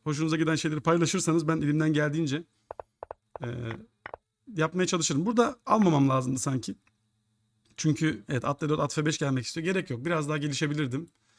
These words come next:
Kale E sekiz, fil F sekiz. Gelişme hamlelerimi yapabilirdim bence. E, burada, e, birazcık hızlı oynadım ama, e, bu pozisyon C beş veriyor. Hı hı, çok güzel hamleymiş.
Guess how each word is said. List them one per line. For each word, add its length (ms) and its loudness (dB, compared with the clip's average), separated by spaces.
Kale 200 -2
E 40 0
sekiz, 240 -4
fil 100 -6
F 80 0
sekiz. 320 -6
Gelişme 300 2
hamlelerimi 360 2
yapabilirdim 600 0
bence. 340 -4
E, 120 -6
burada, 300 -4
e, 240 -6
birazcık 380 -6
hızlı 180 -4
oynadım 460 -2
ama, 280 -2
e, 80 -6
bu 80 -12
pozisyon 480 -10
C 240 -4
beş 240 -6
veriyor. 280 -6
Hı 60 -8
hı, 360 -4
çok 200 -10
güzel 180 -4
hamleymiş. 520 -6